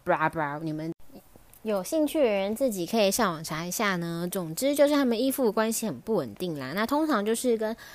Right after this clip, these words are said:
可能父母啊或兄弟姐妹的关系不是很稳固，所以这个会导致他们其实自尊和自信是很低落的。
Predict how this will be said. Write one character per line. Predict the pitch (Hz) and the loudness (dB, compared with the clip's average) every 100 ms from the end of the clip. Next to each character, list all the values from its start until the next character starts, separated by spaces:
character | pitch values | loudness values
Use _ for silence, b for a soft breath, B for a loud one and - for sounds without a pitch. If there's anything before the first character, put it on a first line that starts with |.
| B | B
可 | - 151 | -8 -4
能 | 156 | -4
父 | 165 - 269 214 | -6 2 4 4
母 | 180 151 | 2 -4
啊 | 151 151 | -4 -2
或 | 185 214 | 0 0
兄 | 220 214 | 0 -2
弟 | 220 | -2
姐 | 180 135 131 | -2 -4 -4
妹 | 175 160 | -4 -4
的 | 139 | -2
关 | 190 185 | -2 -2
系 | 190 | -4
不 | 190 | -6
是 | 180 | -4
很 | 190 175 | -2 0
稳 | 170 - - | -2 -4 -8
固， | - 233 170 - B B B | -4 0 0 -2 B B B
所 | - | 0
以 | 330 330 - _ | 2 2 0 _
这 | - 349 | 6 8
个 | 285 220 | 8 6
会 | 302 254 - - | 4 4 2 2
导 | 170 165 | 4 4
致 | 240 | 4
他 | 240 254 | 4 4
们 | 226 180 180 | 2 2 0
其 | 208 226 | 0 2
实 | 233 | 2
自 | - 285 220 | 2 2 4
尊 | 190 214 202 | 4 4 4
和 | 208 196 | 2 0
自 | 185 226 190 | 2 2 2
信 | 208 | 2
是 | 185 208 180 | 0 -2 0
很 | 151 117 | -2 -4
低 | - 156 160 | -8 -4 -2
落 | 170 131 | -2 -2
的。 | 135 | -6